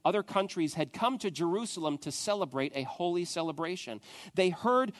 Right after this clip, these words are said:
those who were baptized in the Holy Spirit praising God in their native languages. And Peter preaches boldly, and boom, three thousand people repent and acknowledge Jesus is Lord.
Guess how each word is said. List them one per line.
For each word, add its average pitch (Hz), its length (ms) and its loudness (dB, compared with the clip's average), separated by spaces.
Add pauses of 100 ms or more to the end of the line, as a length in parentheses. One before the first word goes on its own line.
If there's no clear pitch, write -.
(100)
those 220 400 4
who 196 80 0
were 180 120 6
baptized 160 760 2
in 190 120 0
the 185 80 2
Holy 196 300 0
Spirit 202 440 -2 (220)
praising 254 540 4
God 233 360 12
in 262 200 4
their 226 160 6
native 214 380 6
languages. 185 720 2 (240)
And 185 220 6
Peter 277 300 4
preaches 254 500 -2
boldly, 202 560 4 (140)
and 180 280 2
boom, 247 320 4
three 254 480 0 (140)
thousand 247 640 10
people 220 360 0
repent 175 420 2
and 165 120 2
acknowledge 165 540 4 (180)
Jesus 214 640 2
is 240 380 2
Lord. 202 640 4